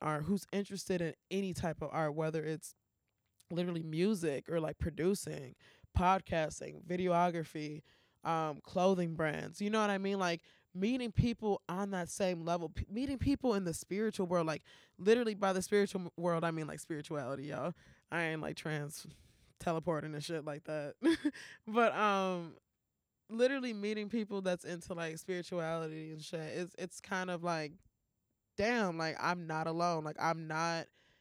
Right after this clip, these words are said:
in this by myself. You know what I mean? There's, like, people out here just like me. There's people out here with, like, like minds. And, like, even, there's people even out here that we share the same vibe. We have different, um, basically, like,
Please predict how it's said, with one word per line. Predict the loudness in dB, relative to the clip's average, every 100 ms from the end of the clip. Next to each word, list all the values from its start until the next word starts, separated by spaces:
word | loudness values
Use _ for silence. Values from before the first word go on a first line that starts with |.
| _ _ _ _ _ 0
in | 0 2
this | -2 0
by | 0 0
myself. | -2 -4 -2 2 4 4 -2 -8 -2
You | 6
know | 8
what | 8
I | 6
mean? | 4 2 2
There's, | 0 0
like, | -2 8
people | 10 10 0 0 2
out | 2 2
here | -4 -4
just | -4 -8 -6
like | -8 -8
me. | -6 -6 -8 -12 -20 -20 _ -6
There's | -4
people | 0 0 2
out | 2 2
here | 0 -2
with, | -4 -6
like, | -8
like | -4 -4 -4
minds. | -6 -4 -4 -6 -10 -12 -8
And, | -6 -4
like, | -4 -6 -10 -20 -8
even, | 0 2 4 2 2 0
there's | -2 0
people | 0 2 2
even | 0 0
out | 2 2
here | 2 0
that | 2 -2 0
we | 0
share | 0 2 2
the | 2
same | -2 -2 -2 2
vibe. | 4 6 4 0 -6 -16 -20 _ _
We | 2 4
have | 4 2
different, | 0 0 0 2 2 -2 -8 _ _ -4
um, | 0 0 2
basically, | 4 4 4 0
like, | 0